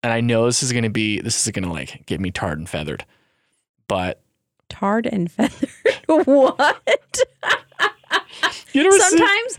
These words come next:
Speaker 2: sometimes John says things that are, like, way left field in the sense that
Speaker 1: You've
Speaker 2: I
Speaker 1: never seen that in shows before? Like, I don't even know what that's from.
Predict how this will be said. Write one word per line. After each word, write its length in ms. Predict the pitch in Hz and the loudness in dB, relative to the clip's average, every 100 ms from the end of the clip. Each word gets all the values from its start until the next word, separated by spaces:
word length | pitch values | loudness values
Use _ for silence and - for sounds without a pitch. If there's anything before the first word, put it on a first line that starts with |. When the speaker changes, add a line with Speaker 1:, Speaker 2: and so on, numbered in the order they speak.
| - - | -16 -8
Speaker 2:
sometimes 480 | - 427 466 494 - | 0 4 4 2 -2
John 460 | - 254 214 226 320 | -2 -2 0 0 0
says 280 | 320 302 - | 2 0 0
things 360 | 247 269 330 | 0 2 2
that 100 | - | 2
are, 100 | 254 | 2
like, 240 | 220 202 208 | 2 2 2
way 440 | 202 196 208 226 | 2 4 4 4
left 260 | 277 269 - | 4 2 0
field 400 | - 214 226 240 | 0 2 4 4
in 80 | |
the 100 | 202 | 2
sense 320 | 208 196 202 - | 2 0 0 -2
that 320 | 190 - - _ _ _ 240 | -2 -4 -10 _ _ _ 0
Speaker 1:
You've 160 | 285 | 2
Speaker 2:
I 60 | 277 | 4
Speaker 1:
never 220 | 285 302 | 4 2
seen 300 | - 240 240 | 0 2 4
that 140 | 254 226 | 4 2
in 80 | 202 | 0
shows 300 | - 196 208 | 2 2 2
before? 360 | - 220 226 | 0 2 2
Like, 420 | 233 135 120 - _ _ _ _ _ _ _ _ - | 2 0 0 -4 _ _ _ _ _ _ _ _ 0
I 100 | 247 | 2
don't 180 | 294 | 4
even 220 | 247 180 131 | 4 2 2
know 80 | 123 | 2
what 160 | 120 | 0
that's 200 | 113 98 | -4 -6
from. 440 | - 98 85 80 | -8 -4 -4 -4